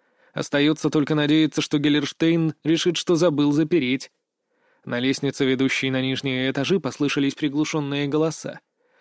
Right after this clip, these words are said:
На секунду я замер и понял, что кто-то приближается. Дерьмо, дерьмо, дерьмо! Пришлось сконцентрироваться. Оставлять защиту смещённой на стену было никак нельзя.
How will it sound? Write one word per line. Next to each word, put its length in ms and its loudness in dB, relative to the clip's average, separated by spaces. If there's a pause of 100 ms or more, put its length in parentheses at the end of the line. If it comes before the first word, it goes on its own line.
(180)
На 160 -2
секунду 400 4
я 180 6
замер 400 6
и 60 6
понял, 340 4
что 240 2
кто-то 380 2
приближается. 1000 0 (640)
Дерьмо, 420 -8
дерьмо, 360 2
дерьмо! 500 4 (420)
Пришлось 400 0
сконцентрироваться. 1080 -2 (240)
Оставлять 500 2
защиту 380 4
смещённой 540 2
на 100 4
стену 340 2
было 220 4
никак 540 2
нельзя. 520 2